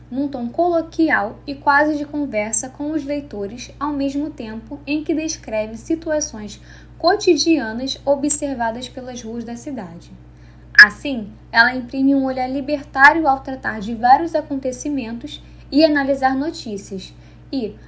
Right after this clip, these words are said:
ao mesmo tempo, produz textos marcadamente femininos, abordando os temas a partir de uma perspectiva da mulher proletária.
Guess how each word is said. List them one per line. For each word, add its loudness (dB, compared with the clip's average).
ao 12
mesmo 2
tempo, -8
produz 6
textos -8
marcadamente 0
femininos, -4
abordando 0
os 0
temas -8
a 0
partir -8
de -6
uma -4
perspectiva -4
da -2
mulher -6
proletária. -4